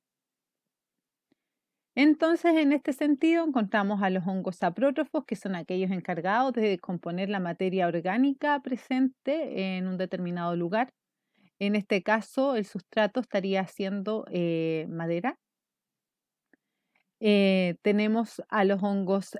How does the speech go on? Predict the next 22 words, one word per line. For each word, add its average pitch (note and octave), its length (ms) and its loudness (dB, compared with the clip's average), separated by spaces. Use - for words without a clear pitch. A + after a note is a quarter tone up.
eh, F3 520 2
micorrízicos, A#3 880 0
que A#3 100 -2
son G#3+ 220 -2
aquellos G3+ 340 0
que G#3 140 -4
se - 100 -6
asocian A3+ 420 0
a B3 60 4
las G#3+ 200 0
raíces G3+ 420 0
de G3+ 100 -4
los F#3 240 -6
árboles, B3 640 0
eh, F#3+ 640 8
conectándolos B3+ 1300 2
a G#3 120 2
través G3 260 0
de A3+ 40 -4
una G3+ 160 0
red G3+ 180 -2
subterránea, A#3 800 2